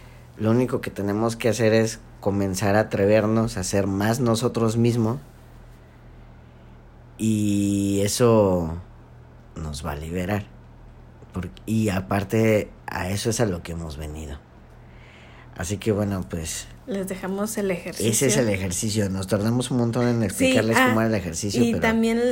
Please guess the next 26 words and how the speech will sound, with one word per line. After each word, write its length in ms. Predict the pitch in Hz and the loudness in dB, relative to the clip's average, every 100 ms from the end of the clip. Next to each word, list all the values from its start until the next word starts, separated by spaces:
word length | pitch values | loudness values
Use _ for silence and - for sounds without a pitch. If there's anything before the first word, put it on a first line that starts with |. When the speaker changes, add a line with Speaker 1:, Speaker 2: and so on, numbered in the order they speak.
| - | 0
Speaker 2:
les 180 | 240 214 | 0 0
vamos 320 | 220 254 262 | -2 -4 -4
a 60 | 233 | -4
dejar 500 | 208 - 208 214 220 | -4 -4 -4 -4 -4
una 300 | 220 226 226 | -4 -6 -6
tarea, 440 | 180 196 214 269 - - - - - - - - | -6 -4 -6 -8 -12 -20 -20 -20 -20 -20 -20 -14
porque 720 | - - 185 190 185 190 - - - | -14 -10 -8 -8 -8 -10 -12 -16 -12
vamos 300 | 185 185 208 | -8 -6 -6
a 100 | 214 | -8
también 420 | 208 185 185 190 190 - - | -10 -8 -8 -8 -10 -16 -12
tener 300 | 185 180 180 | -8 -8 -10
que 140 | - | -8
hablar 480 | 196 190 180 180 175 - - - - - - - - - - - - - - - - | -8 -6 -6 -8 -12 -18 -20 -20 -20 -20 -20 -20 -20 -20 -20 -20 -20 -20 -20 -20 -10
de, 800 | 185 185 185 180 180 175 170 170 | -2 0 2 -2 -4 -4 -6 -4
la 160 | 185 190 | -4 -2
tarea 240 | 196 196 | 2 2
es 80 | 196 | 2
que 120 | 233 | -2
vayan 260 | 214 214 208 | 0 0 -2
a 80 | 180 | -4
ver 160 | 180 | -4
la 60 | 202 | -6
película 420 | 190 190 190 208 | -10 -12 -8 -6
de 80 | 190 | -6
Star 300 | 185 - - | -8 -14 -16
Wars. 260 | - - | -16 -18